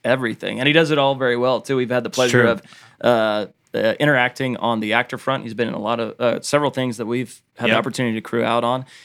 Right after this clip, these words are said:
Speaker 1: And then, uh, we worked, uh, with and for Nick, uh, on a show called, uh, Reconciled,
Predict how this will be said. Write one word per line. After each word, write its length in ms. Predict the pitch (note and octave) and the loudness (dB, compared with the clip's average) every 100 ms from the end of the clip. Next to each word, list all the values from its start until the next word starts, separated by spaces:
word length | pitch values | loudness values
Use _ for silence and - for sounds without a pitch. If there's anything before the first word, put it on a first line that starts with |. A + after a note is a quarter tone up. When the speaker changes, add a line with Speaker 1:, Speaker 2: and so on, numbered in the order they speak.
| - | -6
Speaker 1:
And 160 | B2 B2 | 0 2
then, 260 | B2 A#2 - | 2 -2 -2
uh, 300 | B2 A2+ A2 | 0 2 0
we 140 | A2 A#2+ | 0 2
worked, 340 | E3+ G#3 - - | 2 0 -10 -2
uh, 300 | B2 A#2+ A#2 - | 0 2 -2 -4
with 400 | - C#3 D#3 D3+ - | 0 4 4 4 -2
and 220 | C#3 B2+ | -4 0
for 200 | D3 C#3+ | 0 0
Nick, 360 | C3+ C3 B2+ - | 0 -2 -4 -2
uh, 260 | B2+ B2 B2 | 0 0 -2
on 160 | B2 | -2
a 240 | A#2+ A#2 A#2 | 0 0 0
show 480 | - B2 A#2+ A#2 A2+ _ _ - | 0 0 2 0 -4 _ _ 0
called, 300 | A#2+ A2 G#2 | 2 2 0
uh, 200 | G#2+ A2 | -2 0
Reconciled, 720 | A#2 D#3 B2 F#2 F#2+ F#2 F#2 | 2 0 -2 -2 0 0 -4